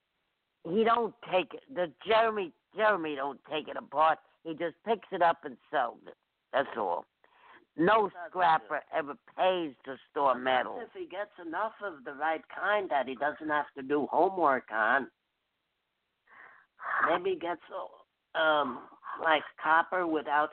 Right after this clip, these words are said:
Speaker 2: anything.
Speaker 1: He don't
Speaker 2: That's
Speaker 1: pay. He don't pay to
Speaker 2: Or the
Speaker 1: store
Speaker 2: brass
Speaker 1: metal.
Speaker 2: without
Speaker 1: He
Speaker 2: any
Speaker 1: even
Speaker 2: iron
Speaker 1: said that
Speaker 2: attached
Speaker 1: about
Speaker 2: to.
Speaker 1: you. No,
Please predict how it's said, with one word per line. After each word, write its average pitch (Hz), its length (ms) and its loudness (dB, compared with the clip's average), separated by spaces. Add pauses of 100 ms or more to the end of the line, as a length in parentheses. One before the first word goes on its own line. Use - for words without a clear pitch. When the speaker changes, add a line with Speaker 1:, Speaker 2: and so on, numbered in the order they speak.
Speaker 2:
anything. 156 280 -2
Speaker 1:
He 185 280 2
don't 220 240 4
Speaker 2:
That's - 360 -14
Speaker 1:
pay. 131 360 -2 (120)
He 143 260 -10
don't 190 260 2 (180)
pay 151 260 -4 (160)
to 117 60 -18
Speaker 2:
Or 135 160 -16
the 123 60 -20
Speaker 1:
store 135 320 4
Speaker 2:
brass 110 120 -8
Speaker 1:
metal. 127 360 2
Speaker 2:
without 110 260 -10
Speaker 1:
He 147 220 -4
Speaker 2:
any 180 120 0
Speaker 1:
even 160 240 -4
Speaker 2:
iron 143 260 -8
Speaker 1:
said 196 280 4
that 107 220 -8
Speaker 2:
attached 120 120 -12
Speaker 1:
about 92 320 -12
Speaker 2:
to. 120 40 -16
Speaker 1:
you. 120 280 -12 (340)
No, 190 400 2